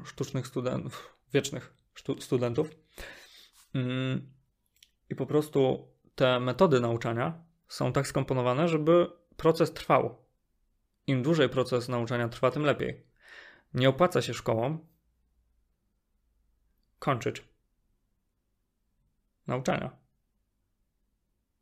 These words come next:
Nam się opłaca, my mamy inne wartości, inaczej na to patrzymy.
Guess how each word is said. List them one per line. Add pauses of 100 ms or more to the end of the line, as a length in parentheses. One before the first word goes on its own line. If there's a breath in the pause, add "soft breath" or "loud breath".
(960 soft breath)
Nam
się
opłaca, (180)
my
mamy
inne
wartości,
inaczej
na
to
patrzymy.